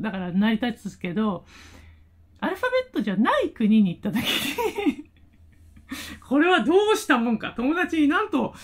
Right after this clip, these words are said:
メールを送ればいいかっていう <laughs> ことになっちゃうから。だからね、まあ、そういった面白さはね、昔あった。でもさすがにホテルに電波ないっていうことも考えられないし、今の時代ね。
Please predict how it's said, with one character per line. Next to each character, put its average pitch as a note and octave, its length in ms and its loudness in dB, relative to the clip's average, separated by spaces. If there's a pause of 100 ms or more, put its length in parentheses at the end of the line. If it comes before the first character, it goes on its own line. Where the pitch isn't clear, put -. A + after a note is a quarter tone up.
(120)
メ C#4+ 180 6
ー - 20 8
ル C#4 120 6
を C4+ 100 6
送 C#4 120 2
れ C4+ 120 6
ば A3 120 4
い G3 80 2
い F#3 40 -2
か - 140 -4
っ - 100 -16
て - 100 -8
い - 100 -4
う - 60 4 (120)
<laughs> - 180 2
こ G4+ 100 0
と E4 140 -2
に F#3 80 -2
な F#3+ 100 -2
っ - 80 -6
ち - 80 -8
ゃ C#3 60 -8
う - 20 -18
か - 100 -20
ら。 - 180 -14 (2250)
だ B3 100 -4
か G#3 80 -2
ら F#3+ 100 -2
ね、 F3+ 300 -10 (1160)
ま D#3 80 -10
あ、 - 20 -14
そ B3+ 160 -6
う D#4+ 40 -2
い D4 100 -8
っ - 20 -20
た F#4 140 -2
面 F#4 120 -4
白 F#4 220 -4
さ C#4 140 -4
は G3+ 100 -6
ね、 G3+ 140 -4
昔 G3 420 -4
あ A#3+ 60 -2
っ B3 180 -8
た。 - 220 -8 (560)
で B3+ 80 -2
も B3+ 120 2
さ G#3 180 -4
す - 100 -8
が G#4 60 -4 (840)
に G#4+ 60 -10
ホ A#4+ 120 -2
テ B4 120 -2
ル D#4+ 160 2
に A#3 260 4
電 C4+ 220 2
波 A3 100 0
な A3 100 4
い A#3 40 0
っ A3 40 -6
て G#3+ 80 -4
い G3+ 40 2
う - 20 0
こ G3+ 60 -2
と F#3+ 100 -2
も F3+ 100 -2
考 F3+ 100 -4 (180)
え A#3+ 100 0
ら B3 80 0
れ B3+ 100 2
な A#3+ 120 2
い F3+ 80 -2
し、 - 100 -8
今 F3+ 180 0
の E3+ 60 -4
時 D3+ 80 -8
代 E3 200 -4
ね。 C#4+ 200 -2